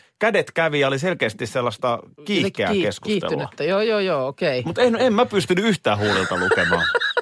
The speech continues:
Speaker 1: Ja niin kuin mä yritin. Se olisi, se olisi oikeasti hyvä
Speaker 2: Ö,
Speaker 1: taito.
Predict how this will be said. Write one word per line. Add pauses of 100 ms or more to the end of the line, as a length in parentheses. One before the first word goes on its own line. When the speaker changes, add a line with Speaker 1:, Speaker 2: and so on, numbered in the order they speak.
Speaker 1:
Ja
niin
kuin
mä
yritin. (260)
Se
olisi,
se
olisi
oikeasti
hyvä
Speaker 2:
Ö,
Speaker 1:
taito.